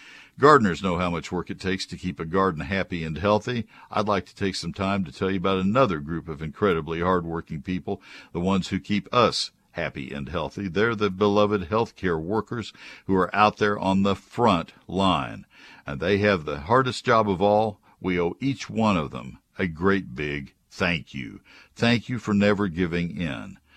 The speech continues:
Thank you for never settling for good enough. It's not easy to protect us from covid. It's not easy. It, we're, we're like a bunch of independent dogs going every which direction.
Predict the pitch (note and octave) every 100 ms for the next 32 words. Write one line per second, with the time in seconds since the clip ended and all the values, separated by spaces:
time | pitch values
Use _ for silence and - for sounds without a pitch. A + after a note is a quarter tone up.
0 | _ - A2 G#2 G2+ - A2 G#2+ F#2 E2+
1 | F#2 F#2 F#2+ - - A2 C2+ C2 B1+ -
2 | G#2 F2 C3 C#3+ F2 C#2 A#1 - - _
3 | _ - - - F#2 G2+ G#2+ G2 G2 G#2+
4 | E2 C#2 - - - E2+ - F2+ F2 -
5 | - D2+ - G#2+ F2+ E2+ G#2 A2 D2 D#2
6 | F2+ E2+ C#2+ A1 - - - - E2+ F2
7 | E2 G2+ F#2 F2 E2+ E2 F2+ E2 F2 G2+
8 | E2 G2+ F2+ D2+ D#2 G2 F#2+ G2 F#2 D#2+
9 | F2 E2+ F2+ F#2 F2+ F#2 - F2+ F2+ B1+
10 | - -